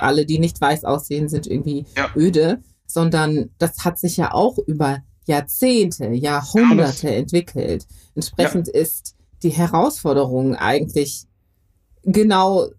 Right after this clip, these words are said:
Speaker 1: eine solche zeitlich herausfordernde,
Speaker 2: Ja.
Speaker 1: ne?
Speaker 2: Genau das.
Speaker 1: Also finde ich auch einen sehr, sehr wichtigen Aspekt, den man nicht vergessen darf. In
Speaker 2: Ja.
Speaker 1: unserer sehr schnelllebigen Zeit, wo man
Speaker 2: Absolut.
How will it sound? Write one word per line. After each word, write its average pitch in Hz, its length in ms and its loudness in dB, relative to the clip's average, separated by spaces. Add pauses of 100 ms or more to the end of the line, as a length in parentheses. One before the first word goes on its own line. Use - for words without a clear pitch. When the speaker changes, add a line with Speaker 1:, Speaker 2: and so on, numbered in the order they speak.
(200)
Speaker 1:
eine 170 300 2
solche 156 640 2
zeitlich 165 880 -4
herausfordernde, 135 1040 -2 (300)
Speaker 2:
Ja. 147 200 -2
Speaker 1:
ne? 185 40 2
Speaker 2:
Genau 123 220 2
das. 120 340 -2
Speaker 1:
Also 143 260 0
finde 175 220 -2
ich 170 120 -6
auch - 160 -2
einen 175 100 2
sehr, 170 220 2
sehr 170 200 2
wichtigen 165 340 -4
Aspekt, 165 400 -4
den 151 120 -4
man 143 120 -2
nicht 156 160 -4
vergessen 156 400 -4
darf. 131 280 -6 (500)
In 165 100 4
Speaker 2:
Ja. 143 100 4
Speaker 1:
unserer 170 380 2
sehr 165 180 2
schnelllebigen 175 880 0
Zeit, 180 600 0 (340)
wo 165 80 2
man 180 140 4
Speaker 2:
Absolut. - 360 0